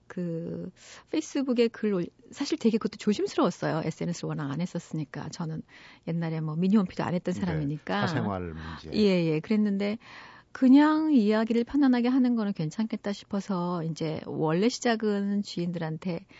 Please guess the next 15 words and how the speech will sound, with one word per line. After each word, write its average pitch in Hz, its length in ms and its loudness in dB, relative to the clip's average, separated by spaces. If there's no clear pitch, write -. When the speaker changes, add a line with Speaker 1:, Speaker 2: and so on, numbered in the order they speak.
Speaker 1:
안부를 185 360 4
전하는 170 340 0
메시지를 165 640 -4
이왕이면 175 760 0
Speaker 2:
음. 151 300 -10
Speaker 1:
어, 160 220 -6
좋은 202 340 2
글로 202 300 0
하자, 165 340 -2
마음을 170 320 2
담자 180 380 -4
해서 214 400 -2
사진을 240 400 -2
찍어서, 226 580 -4
어, 185 220 0